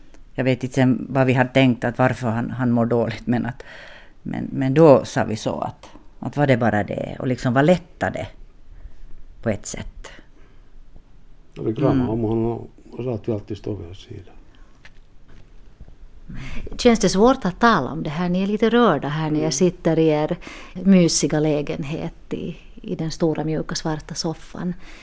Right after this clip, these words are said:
Speaker 3: Eh.
Speaker 2: Det är en enormt stor sak. Alltså, det går inte att,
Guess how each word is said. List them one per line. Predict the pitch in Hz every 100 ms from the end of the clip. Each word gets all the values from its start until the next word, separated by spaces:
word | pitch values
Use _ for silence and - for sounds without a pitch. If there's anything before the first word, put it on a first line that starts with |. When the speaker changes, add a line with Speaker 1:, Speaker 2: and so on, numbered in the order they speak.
| - - - -
Speaker 3:
Eh. | - - - - - - 196 196 190 190
Speaker 2:
Det | 160
är | 135 110 104 110
en | 110 110 - -
enormt | 127 131 143 110
stor | - - -
sak. | - - - - - -
Alltså, | 110 - 107
det | 113
går | 110 104
inte | 101 -
att, | 95